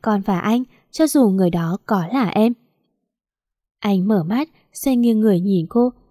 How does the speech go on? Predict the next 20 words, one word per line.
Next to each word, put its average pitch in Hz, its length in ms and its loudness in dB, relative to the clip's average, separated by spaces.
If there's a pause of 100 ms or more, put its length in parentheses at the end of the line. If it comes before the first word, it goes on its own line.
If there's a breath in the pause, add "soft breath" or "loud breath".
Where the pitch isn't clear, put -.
(120)
Trong 269 180 -2
mắt 302 160 0
cô 240 180 6
bây 233 160 4
giờ 208 200 2
hoàn 180 280 -2
toàn 175 340 0
là 165 280 -4
tia 214 220 2
tự 220 200 -2
tin 254 200 2 (280 soft breath)
mà 254 100 0
trước 330 160 0
đây 240 240 2
anh 214 180 -2
chưa 226 220 0
bao 202 140 0
giờ 190 220 0
nhìn 165 320 -2
thấy. 190 340 0